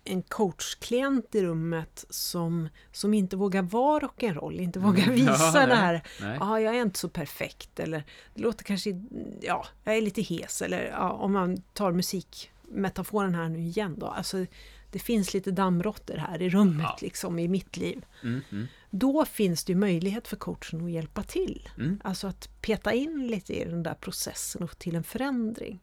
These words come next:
Speaker 2: Mm.
Speaker 1: Eh, men, eh, när, eh, när vi har fullt upp med att hålla upp masken eller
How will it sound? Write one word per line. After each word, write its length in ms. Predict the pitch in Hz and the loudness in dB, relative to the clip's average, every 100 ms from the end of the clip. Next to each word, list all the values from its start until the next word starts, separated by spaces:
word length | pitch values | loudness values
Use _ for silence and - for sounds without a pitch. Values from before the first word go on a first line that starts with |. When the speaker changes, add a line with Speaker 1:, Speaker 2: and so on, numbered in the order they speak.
| - | -10
Speaker 2:
Mm. 300 | 104 110 147 - - - - - - _ | -6 -4 -6 -10 -20 -20 -20 -20 -20 _
Speaker 1:
Eh, 520 | - 180 175 175 170 - - | -6 -4 -2 -2 -4 -8 -4
men, 600 | 202 190 190 190 190 190 | 0 0 0 0 0 0
eh, 440 | 190 185 185 185 - - _ _ - | 0 0 0 -2 -6 -16 _ _ -4
när, 640 | 196 196 185 185 185 185 | -2 0 0 -2 -4 -2
eh, 320 | 185 180 180 180 175 _ _ _ _ - _ | -2 0 -2 -4 -6 _ _ _ _ -10 _
när 380 | - 196 196 190 | -4 -2 0 -2
vi 120 | 196 | -2
har 100 | 185 | -4
fullt 440 | - 269 240 - | -2 -2 -2 -4
upp 220 | 190 - - | -8 -6 -4
med 100 | 170 | -2
att 60 | |
hålla 180 | 180 180 | -2 -4
upp 220 | 180 - | -4 -6
masken 560 | 214 208 - - 196 175 | -6 -4 -8 -6 -6 -4
eller 380 | 175 170 170 | -4 -4 -4